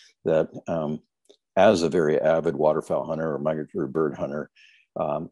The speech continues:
I want to, um, to share with, with hunters so they understand why it's important, um, and how we can improve management. Uh, and, um,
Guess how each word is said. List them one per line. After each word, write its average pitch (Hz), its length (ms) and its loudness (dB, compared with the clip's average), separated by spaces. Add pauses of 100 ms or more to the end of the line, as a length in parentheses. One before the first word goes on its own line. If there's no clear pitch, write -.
I 85 100 4
want 80 380 0
to, 82 480 -4 (100)
um, 87 420 -10 (220)
to - 80 0
share 101 340 6
with, 87 360 4 (100)
with 104 200 0
hunters 87 580 -4
so 90 120 -2
they 85 140 0
understand 92 720 -4 (280)
why 82 200 0
it's - 160 -4
important, 85 680 -4
um, 80 320 -8 (360)
and - 80 -6
how 85 220 0
we 85 140 0
can 87 160 -6
improve 78 400 -6
management. 78 640 -8
Uh, 90 260 -10 (680)
and, 87 400 -4 (160)
um, 82 400 -6